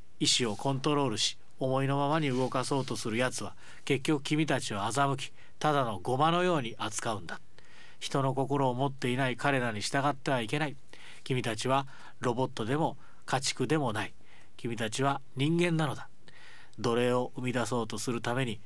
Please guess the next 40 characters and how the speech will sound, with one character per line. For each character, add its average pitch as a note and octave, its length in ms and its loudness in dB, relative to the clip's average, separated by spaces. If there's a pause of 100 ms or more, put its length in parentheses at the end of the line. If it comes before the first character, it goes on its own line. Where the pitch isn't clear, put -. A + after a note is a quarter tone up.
(160)
武 B2+ 140 0
器 B2+ 140 0
を A2+ 100 2
持 C#3+ 100 2
つ D3+ 140 -2
の C3 100 2
で C#3 80 0
は B2 120 2
な C3+ 120 2
く、 - 160 -8 (420)
自 A2+ 140 0
分 B2+ 140 2
た A#2 160 0
ち A#2 120 -6
の G#2+ 220 -4
自 B2 160 4
由 B3 140 4
の F3 120 2
た A2 140 -2
め F2 120 -6
に - 120 -8 (280)
民 B2 160 2
主 A#2+ 140 2
主 A#2+ 120 4
義 A#2 120 0
の A#2 100 0
も C3+ 140 2
と D#3+ 280 -2
立 A2 200 -2
ち C#3 60 4
上 C3+ 100 6
が C3 100 4
ろ B2 180 2
う」 - 0 - (720)
と E3 100 6
い E3 80 6
う D#3+ 40 6
よ C#3+ 120 2
う B2 40 0
な - 160 -6